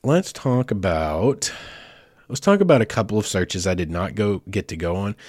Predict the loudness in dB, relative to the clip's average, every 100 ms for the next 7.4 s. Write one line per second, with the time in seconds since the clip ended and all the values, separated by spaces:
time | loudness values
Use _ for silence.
0 | -18 -18 -18 -10 2 4 4 2 4 4
1 | 2 0 -2 0 -2 0 -2 2 4 6
2 | 6 4 2 -2 -6 0 2 2 0 -2
3 | -4 0 2 0 -4 -2 -2 -2 -6 _
4 | -2 -2 4 6 6 6 4 2 0 2
5 | 2 4 2 2 0 -2 -4 -8 -6 -2
6 | 4 6 6 2 2 0 -6 -10 -2 -2
7 | -2 -4 -6 -6